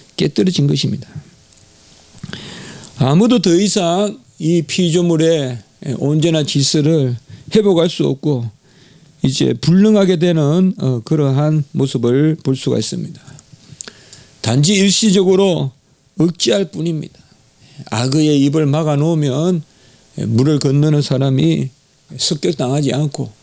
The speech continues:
뭐, 이런 식으로 일시적으로 억제할 뿐이지 그 본능을 바꿀 수는 없습니다. 사악한 본능을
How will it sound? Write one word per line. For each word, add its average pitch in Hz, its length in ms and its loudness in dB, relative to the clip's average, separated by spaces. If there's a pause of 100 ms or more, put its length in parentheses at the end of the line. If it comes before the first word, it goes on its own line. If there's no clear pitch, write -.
(160)
뭐, 160 120 2
이런 190 240 2
식으로 165 640 -2 (320)
일시적으로 196 720 2
억제할 180 400 0
뿐이지 156 760 -2 (720)
그 175 300 2
본능을 220 580 2
바꿀 135 300 -4
수는 135 220 -2
없습니다. 139 460 -6 (560)
사악한 196 640 2
본능을 196 800 4